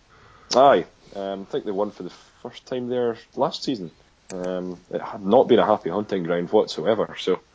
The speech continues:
um, and, and the Ross County Aberdeen games, uh, the other thing that's notable about it is it always seems to get moved for television. I don't know why television seem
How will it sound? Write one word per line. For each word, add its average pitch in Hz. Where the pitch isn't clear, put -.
um, 87
and, 113
and 107
the 107
Ross 139
County 98
Aberdeen 107
games, 92
uh, -
the 95
other 113
thing 98
that's -
notable 98
about 90
it -
is 87
it 82
always 107
seems 82
to -
get -
moved 87
for 82
television. 101
I -
don't 117
know 101
why 123
television 92
seem 92